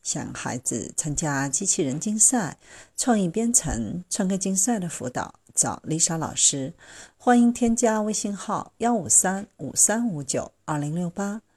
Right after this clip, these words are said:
或搜索微信公众号“我最爱机器人”。今天丽莎老师给大家分享的是：比新手司机更难接受的是机器人司机吗？随着自动驾驶技术的发展，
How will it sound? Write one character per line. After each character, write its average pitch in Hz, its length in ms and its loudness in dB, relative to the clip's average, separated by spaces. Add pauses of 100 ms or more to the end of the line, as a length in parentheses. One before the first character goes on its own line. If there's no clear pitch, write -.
(140)
或 139 380 0
搜 220 240 0
索 - 380 0
微 214 140 0
信 226 320 -2
公 156 200 -6
众 156 120 -6
号 - 460 -6
“我 123 260 -4
最 151 200 -6
爱 135 180 -6
机 156 160 -6
器 - 200 2
人”。 - 200 -12 (540)
今 269 160 2
天 262 360 4
丽 240 80 4
莎 226 160 -2
老 196 160 -2
师 180 300 0
给 160 160 -6
大 131 140 -4
家 135 280 -2
分 170 200 -2
享 - 200 -2
的 - 120 -6
是： - 320 2 (400)
比 175 240 4
新 285 260 4
手 - 320 8
司 - 240 8
机 226 480 0
更 208 160 4
难 131 240 2
接 190 240 0
受 180 260 0
的 - 220 -8
是 - 400 4 (160)
机 - 180 -2
器 - 300 2
人 127 320 -2
司 - 240 4
机 180 160 -2
吗？ 180 300 -4 (840)
随 254 160 6
着 240 300 10
自 240 140 6
动 240 180 6
驾 254 240 0
驶 170 160 4
技 175 160 2
术 165 140 0
的 127 100 -2
发 185 300 0
展， - 300 -2